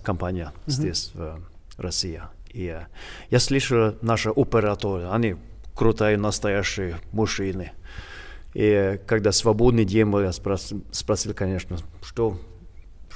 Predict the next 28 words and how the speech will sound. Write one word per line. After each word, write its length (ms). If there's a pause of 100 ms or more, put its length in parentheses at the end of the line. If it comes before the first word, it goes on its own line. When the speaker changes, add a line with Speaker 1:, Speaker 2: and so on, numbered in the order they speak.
(160)
Speaker 1:
вы 180
будете 240
делать? 340 (240)
И 60
он 100
сказал: 240
«О, 280
гулять 560
на 120
улице 480
с 160
сыном». 540 (400)
Я 60
думаю: 220
«Вау, 480
они 240 (300)
так 260 (460)
очень 360
активны», 720
думаю. 380
Speaker 2:
Мгм. 80 (480)
Speaker 1:
И 300
иногда 320
я 80
тоже 440 (120)
познакомлюсь 540
за 80
них. 200